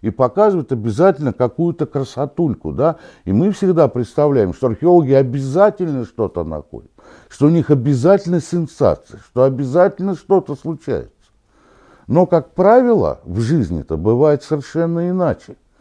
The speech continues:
Кроме вот этой вот красотульки, фишечки, да, вот этого ради чего? Чтобы потом показали, э, проходят, э,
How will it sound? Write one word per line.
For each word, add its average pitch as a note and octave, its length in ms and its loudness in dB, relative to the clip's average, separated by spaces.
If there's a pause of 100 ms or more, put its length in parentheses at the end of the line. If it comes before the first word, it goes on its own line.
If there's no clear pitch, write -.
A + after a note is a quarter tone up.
(380)
Кроме D3+ 320 4
вот D#3 240 0
этой C#3+ 320 4
вот C#3+ 300 2
красотульки, C#3 800 -2
фишечки, B2+ 600 -6
да, C3+ 240 2
вот G#2 200 -2
этого A2+ 340 0
ради A2 240 0
чего? B2+ 440 -4 (220)
Чтобы B2 340 0
потом B2+ 460 0
показали, A#2+ 840 0 (360)
э, G2+ 340 6 (120)
проходят, C#3 640 0 (380)
э, G#2 300 4